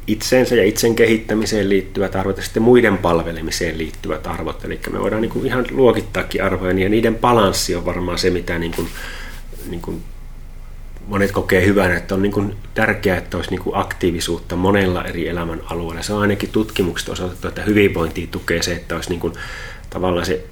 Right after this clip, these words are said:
jos taas käytän vertausta, että jos elämä olisi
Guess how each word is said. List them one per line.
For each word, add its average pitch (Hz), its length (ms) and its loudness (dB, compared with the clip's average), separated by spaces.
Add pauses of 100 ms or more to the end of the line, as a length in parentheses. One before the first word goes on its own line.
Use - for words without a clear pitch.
(140)
jos - 120 -10 (280)
taas 101 220 0
käytän 98 300 4
vertausta, 95 600 2
että 87 160 -6
jos - 160 -8
elämä 101 320 2
olisi 87 160 -4